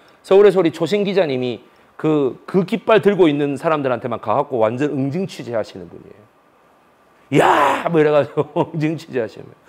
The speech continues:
한번 따라가고 싶어, 정말. 그런데 여기, 여기, 여기가 만주예요. 여기 지금 일본 깃발 꽂혀 있잖아요, 지금 이렇게.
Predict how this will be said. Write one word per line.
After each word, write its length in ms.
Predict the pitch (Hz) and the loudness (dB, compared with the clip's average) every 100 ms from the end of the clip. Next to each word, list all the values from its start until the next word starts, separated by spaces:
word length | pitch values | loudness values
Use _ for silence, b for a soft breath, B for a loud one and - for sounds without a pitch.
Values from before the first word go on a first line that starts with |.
| b b b | b b b
한번 200 | 151 147 | -8 2
따라가고 380 | 190 139 113 | 4 4 0
싶어, 200 | 110 - | -4 -10
정말. 220 | 95 92 101 _ - | -16 -16 -20 _ -2
그런데 600 | 175 180 196 175 143 - - b b b b | 2 2 4 4 4 0 -20 b b b b
여기, 420 | 226 320 285 262 | 8 10 10 10
여기, 340 | 262 233 190 - | 8 6 2 0
여기가 400 | 196 311 311 240 | 6 6 8 6
만주예요. 760 | 170 127 139 196 165 117 117 113 | 6 2 2 0 2 2 0 0
여기 180 | 185 226 | 2 2
지금 180 | 240 233 | 0 0
일본 400 | 254 254 254 220 - _ _ | 4 6 4 2 -6 _ _
깃발 340 | 247 - 240 | -6 2 2
꽂혀 260 | - 196 240 | 4 4 4
있잖아요, 340 | 180 185 175 | 2 0 -4
지금 260 | 139 131 120 | -4 -6 -8
이렇게. 440 | 131 - 110 101 | -10 -6 -6 -8